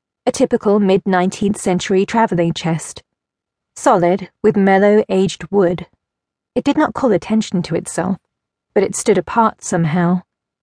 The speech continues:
almost as if the air were a little lighter around it. She first opened the lid out of curiosity, expecting the trunk to be empty. Instead, she found it full.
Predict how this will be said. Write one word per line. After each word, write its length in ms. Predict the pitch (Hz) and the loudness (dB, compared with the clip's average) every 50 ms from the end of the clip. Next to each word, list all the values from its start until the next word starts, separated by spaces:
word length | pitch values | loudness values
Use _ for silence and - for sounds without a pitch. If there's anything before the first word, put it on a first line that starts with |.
| _ _ _ _ _ - | _ _ _ _ _ -2
almost 580 | - 247 247 247 262 285 262 - - - - - | 0 0 2 2 2 0 0 -2 -4 -12 -12 -6
as 140 | - 226 - | -6 -2 -2
if 120 | 247 - - | -2 -2 0
the 200 | 214 196 - - | -2 -2 0 0
air 340 | 196 196 185 170 160 165 | 0 2 2 2 0 0
were 140 | 160 175 170 | 2 2 2
a 60 | 175 | 2
little 300 | 180 214 - - 302 294 | 2 0 -2 -2 0 0
lighter 480 | 247 214 196 214 220 - - 170 160 160 | 2 2 2 0 -2 -4 -4 -2 -2 0
around 360 | 160 170 180 180 175 165 156 | 0 0 0 0 0 0 -2
it. 200 | 170 180 - - _ _ _ _ _ _ _ _ _ _ _ _ _ _ _ _ _ _ _ _ _ _ _ _ | -4 -6 -8 -12 _ _ _ _ _ _ _ _ _ _ _ _ _ _ _ _ _ _ _ _ _ _ _ _
She 140 | - - 240 | -8 -8 -6
first 400 | - - 254 214 185 156 - - | -2 2 2 2 2 2 2 2
opened 280 | 185 180 - 202 175 175 | 2 2 2 0 0 2
the 80 | 170 | 2
lid 240 | 165 196 190 170 160 | 4 4 2 2 2
out 160 | 170 170 165 | 0 -2 -2
of 80 | 170 - | -6 -8
curiosity, 800 | - - 202 185 180 185 196 - - 196 - - 175 170 170 _ _ _ _ _ - | -4 -2 0 2 2 0 0 -2 -6 -8 -6 -4 -4 -4 -4 _ _ _ _ _ -6
expecting 480 | 226 - - - 247 220 - - 180 180 | -6 -4 -4 -2 -4 -4 -2 -2 -2 0
the 80 | 175 175 | 0 0
trunk 340 | - - 233 196 185 - | -2 -2 -2 -2 -2 -2
to 100 | - 156 | -6 -6
be 140 | 156 175 185 | -4 -2 0
empty. 460 | 214 214 - - 180 175 196 214 196 _ _ _ _ _ _ _ _ _ _ _ _ _ _ _ _ _ - | 0 -2 -2 -2 -4 -2 -2 -2 -4 _ _ _ _ _ _ _ _ _ _ _ _ _ _ _ _ _ -4
Instead, 480 | - 240 - - - - 269 254 269 - | -4 -2 -2 -2 -2 0 2 2 2 -2
she 180 | - - 240 220 | -4 -6 -6 -4
found 280 | - - 208 202 175 | 0 0 2 2 2
it 120 | 175 - - | -2 -4 -6
full. 540 | - - - 233 208 160 165 165 170 - | -12 -4 -2 -2 0 0 0 -2 -4 -6